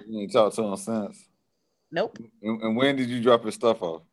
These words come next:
Speaker 2: Christmas
Speaker 1: Oh,
Speaker 2: Eve.
Speaker 1: Christmas. Whoa. Damn. Oh, so you like, oh, yeah, yeah.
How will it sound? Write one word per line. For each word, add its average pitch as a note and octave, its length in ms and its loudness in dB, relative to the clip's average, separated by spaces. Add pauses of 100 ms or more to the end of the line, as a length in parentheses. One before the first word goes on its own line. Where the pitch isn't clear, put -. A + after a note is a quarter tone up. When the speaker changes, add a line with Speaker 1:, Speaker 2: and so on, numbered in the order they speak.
(1600)
Speaker 2:
Christmas F3+ 440 -6
Speaker 1:
Oh, F3+ 140 -2
Speaker 2:
Eve. G#3 140 -16 (460)
Speaker 1:
Christmas. G#2 500 -2
Whoa. F#2 1040 0 (300)
Damn. D#3 480 6
Oh, F#3 300 10
so B2+ 120 2
you F3 160 2
like, C3 160 10
oh, A2+ 120 6
yeah, F#2+ 320 4 (260)
yeah. F2+ 340 2